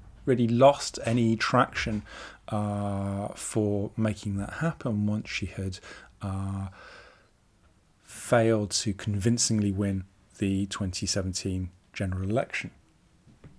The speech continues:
Instead, what we have is a cacophony of voices, people with different ideas,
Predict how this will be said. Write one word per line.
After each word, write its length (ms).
Instead, 560
what 180
we 100
have 680
is 180
a 300
cacophony 880
of 460
voices, 720
people 360
with 160
different 340
ideas, 840